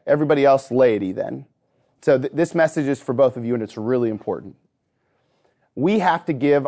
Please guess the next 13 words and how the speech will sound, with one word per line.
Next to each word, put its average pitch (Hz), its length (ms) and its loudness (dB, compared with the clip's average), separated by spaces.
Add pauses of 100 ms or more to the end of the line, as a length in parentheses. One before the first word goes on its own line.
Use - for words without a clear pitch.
our 131 440 2 (260)
pastors 143 800 -6 (460)
permission 147 640 -2 (640)
to 139 100 0
let 127 240 0
go 143 180 4
of 139 140 0
programs 120 720 0
for - 120 -6
the 113 80 -4
sake 110 260 -4
of 98 120 -6
relationships. - 880 -10